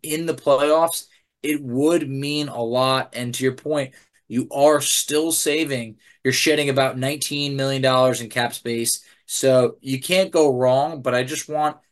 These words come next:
you wish you had more of a, a known direction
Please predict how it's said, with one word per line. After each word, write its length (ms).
you 200
wish 300
you 120
had 280
more 360
of 120
a, 500
a 100
known 400
direction 680